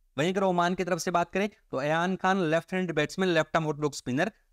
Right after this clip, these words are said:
तीस रन, ज़ीरो विकेट, इकतालीस रन, ज़ीरो विकेट, इकतालीस रन, एक विकेट, इक्कीस रन, एक विकेट,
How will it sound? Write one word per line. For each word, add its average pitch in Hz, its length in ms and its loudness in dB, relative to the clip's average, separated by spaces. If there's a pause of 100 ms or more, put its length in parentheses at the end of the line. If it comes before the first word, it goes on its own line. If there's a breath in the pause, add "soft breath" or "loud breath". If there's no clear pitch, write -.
(100)
तीस 202 220 0
रन, 190 160 2
ज़ीरो 160 200 0
विकेट, 165 260 -2
इकतालीस 165 440 2
रन, 180 120 0
ज़ीरो 151 200 -2
विकेट, 151 260 -2
इकतालीस 156 460 0
रन, 170 120 0
एक 147 160 -2
विकेट, 160 220 -2
इक्कीस 151 300 -6
रन, 143 120 0
एक 123 100 -2
विकेट, 156 260 0